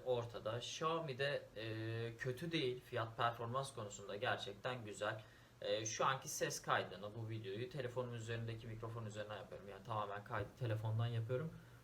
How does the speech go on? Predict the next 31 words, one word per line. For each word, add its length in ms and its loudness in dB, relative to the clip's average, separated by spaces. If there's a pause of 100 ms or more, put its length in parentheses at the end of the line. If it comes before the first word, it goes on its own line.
(140)
Kulağıma 560 4
nasıl 360 2
göründüğünü 640 4
göstermek 580 0
için 220 -4
taktım. 460 0 (540)
Ee, 540 6 (160)
kulaklığın 640 4 (200)
deneyim-, 440 0 (140)
kulaklık 440 4
üzerindeki 480 2
deneyimimin 580 4
üçüncü 480 0
günü 260 0 (180)
ve 220 2
kulaklıkta 580 0
herhangi 440 2
bir 80 0
şekilde 360 -2
sorun 380 0
yaşamadım. 580 0 (100)
Gayet 480 2
rahat, 320 2 (200)
düşme 440 0
gibi 320 -4
bir 80 -6
şey 380 -4
söz 320 -4
konusu 360 -6
değil. 240 -4
Rahatlıkla 480 -2